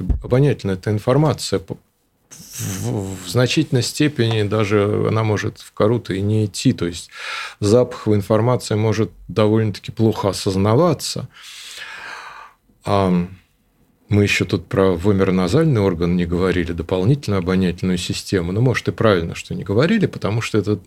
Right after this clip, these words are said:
очень интересная часть обонятельной системы, которая очень хорошо развита у многих млекопитающих, играет огромную роль в их жизни. Но у человека, по-видимому, она редуцирована полностью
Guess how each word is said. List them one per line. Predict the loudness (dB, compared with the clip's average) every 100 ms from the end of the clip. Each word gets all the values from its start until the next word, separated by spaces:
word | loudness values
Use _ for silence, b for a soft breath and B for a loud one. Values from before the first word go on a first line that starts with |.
| _
очень | 4 4 2 -4
интересная | -2 -2 -2 -4 -4
часть | -2 -4 -2
обонятельной | -2 0 0 -2 -2 -4
системы, | -2 -4 -2 0 2 2
которая | 0 -2 0 2 0 -2 B B B B B
очень | 4 4 2
хорошо | 0 0 2
развита | 2 2 0 -4 -2
у |
многих | 0 0 -2 -6
млекопитающих, | -8 -8 -4 0 0 -2 -6 -8 -8
играет | -8 -6 -2 -2 -2
огромную | -4 -2 -2 -2
роль | -2 -2
в | -4
их | -2
жизни. | -2 0 0
Но | 2
у | 2
человека, | 4 4 6 2 0
по-видимому, | 0 2 4 4 2 0 0
она | 2 2 0 -6 B B B B B _
редуцирована | 0 4 4 4 2 2 0 -4 -6 -8 -12 0
полностью | 2 4 0 -4 -10 -14 -14